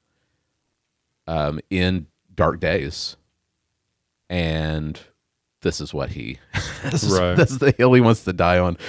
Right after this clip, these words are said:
Speaker 2: Mm-hmm.
Speaker 1: And it's, it's just frustrating to me.
Speaker 2: Mm-hmm. Well,
Speaker 1: Um, so.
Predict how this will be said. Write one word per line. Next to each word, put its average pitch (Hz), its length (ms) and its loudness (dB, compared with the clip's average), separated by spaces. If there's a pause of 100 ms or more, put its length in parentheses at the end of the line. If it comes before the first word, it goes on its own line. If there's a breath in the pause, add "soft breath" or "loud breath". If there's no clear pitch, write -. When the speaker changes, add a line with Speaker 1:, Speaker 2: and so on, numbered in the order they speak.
Speaker 2:
Mm-hmm. 87 400 -8
Speaker 1:
And 87 360 2
it's, - 320 -2
it's 98 140 0
just 90 140 -8
frustrating - 440 -12
to 57 60 -16
me. 58 120 -14
Speaker 2:
Mm-hmm. 87 320 -10 (760 loud breath)
Well, - 280 6
Speaker 1:
Um, 87 180 0
so. 80 260 2